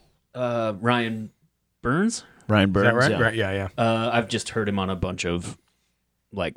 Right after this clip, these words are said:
Speaker 1: podcasts, kinda
Speaker 3: He's making
Speaker 1: making
Speaker 3: the
Speaker 1: rounds
Speaker 3: rounds.
Speaker 1: and stuff,
Speaker 2: Yeah.
Speaker 1: so.
Speaker 3: Yeah. Yeah, I know last time we checked in, it was, he was gonna offer us to, we pay money to stay in a camper
Speaker 2: Yeah.
Speaker 3: on the adjacent property that has no power, no water.
Speaker 2: Yeah.
Speaker 3: So,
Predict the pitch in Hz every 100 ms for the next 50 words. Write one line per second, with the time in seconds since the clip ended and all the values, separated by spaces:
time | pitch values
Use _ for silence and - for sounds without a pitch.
0 | _ - 87 85 85 82 - 85 131 170
1 | 233 196 139 143 90 92 90 92 - 98
2 | 85 80 101 90 90 - 101 90 85 _
3 | _ _ _ _ _ _ _ - 104 107
4 | 127 139 139 143 151 131 135 - 120 -
5 | 113 113 113 104 - - - - - -
6 | - 127 120 117 113 117 117 120 110 -
7 | 113 104 - - 123 120 113 123 110 117
8 | 117 104 - 110 104 98 92 92 _ -
9 | 120 113 101 - _ _ _ _ _ 95
10 | 87 92 101 95 107 98 98 110 107 98
11 | 92 - 110 95 95 95 92 95 92 90
12 | 90 92 - _ _ _ 139 135 131 135
13 | 135 131 135 127 - 101 95